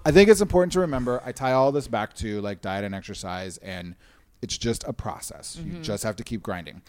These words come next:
Speaker 1: So the new science, the new way we're looking at everything is that this whole insulin thing,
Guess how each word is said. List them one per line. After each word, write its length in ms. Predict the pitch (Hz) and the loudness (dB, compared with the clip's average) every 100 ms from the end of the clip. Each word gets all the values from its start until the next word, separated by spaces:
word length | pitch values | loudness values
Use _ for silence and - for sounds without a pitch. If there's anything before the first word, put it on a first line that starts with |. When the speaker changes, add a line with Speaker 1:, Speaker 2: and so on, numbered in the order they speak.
| - _ | -20 _
Speaker 1:
So 380 | - 143 139 - | -2 2 2 0
the 120 | 123 135 | 0 0
new 680 | 139 147 170 185 185 196 - _ | 0 0 2 2 2 -2 -6 _
science, 800 | - - - 143 113 85 90 127 - | -12 -8 -4 -4 -4 -6 -6 -6 -4
the 140 | 104 | 2
new 380 | 113 127 147 170 | 4 6 4 4
way 220 | 165 147 | 6 6
we're 140 | 147 143 | 6 6
looking 320 | 139 127 110 | 4 4 0
at 60 | 98 | 0
everything 540 | 90 90 95 98 107 | -2 -6 -6 -6 -8
is 180 | - 107 | -8 -6
that 260 | 107 110 113 | -4 -4 -4
this 200 | 113 101 | -6 -8
whole 460 | - - 127 139 - | -12 -10 -2 0 0
insulin 460 | 123 110 95 82 80 | -4 -10 -12 -14 -14
thing, 260 | 73 76 | -14 -14